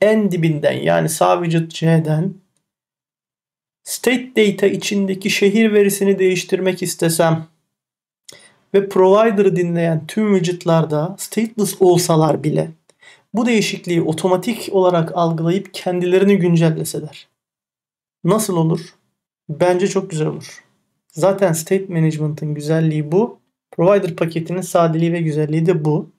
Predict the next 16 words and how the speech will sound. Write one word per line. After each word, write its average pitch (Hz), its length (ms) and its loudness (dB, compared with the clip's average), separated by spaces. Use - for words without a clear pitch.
Peki 196 220 0
bunu 208 160 0
nasıl 220 220 2
yapacağız? 147 520 -6
Bu 214 100 0
durumda 240 260 0
ilk 233 300 -4
yapmamız 180 440 -2
gereken 165 400 -4
şey 175 420 -6
state - 440 -6
data 190 260 -2
sınıfımızda, 165 640 -4
şunu 170 220 -8
silelim 170 360 -8
artık. 156 420 -12